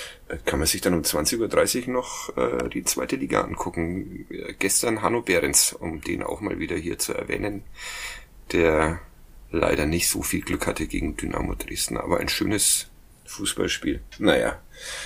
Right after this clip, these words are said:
Zweitliga-Fußballspiel halt. Also ja, du hast es so erwartet, und du, Uli?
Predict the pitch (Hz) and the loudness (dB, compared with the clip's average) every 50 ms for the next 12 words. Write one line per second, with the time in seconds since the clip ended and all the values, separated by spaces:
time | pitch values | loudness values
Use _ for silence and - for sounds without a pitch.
0 | - - - - - - - - - - - - - - 80 76 76 73 71 - | -8 -8 -10 -10 -12 -10 -2 0 0 2 2 0 0 0 -2 0 0 -2 -2 -4
1 | - - - - - - - - - - - 71 - - - - - - - - | -4 -6 -6 -6 -6 -6 -6 -8 -8 -10 -10 -10 -10 -12 -12 -14 -14 -14 -18 -20
2 | - - - - 113 113 113 131 113 117 117 120 104 - - - 135 147 143 - | -20 -20 2 6 8 8 10 10 10 10 8 8 8 8 8 8 8 8 10 10
3 | 135 - - 127 147 160 151 147 147 - 190 - 139 127 101 - 123 - - - | 8 6 6 8 8 8 8 8 6 6 4 2 2 2 4 4 4 6 8 8
4 | 147 160 196 226 | 8 8 6 4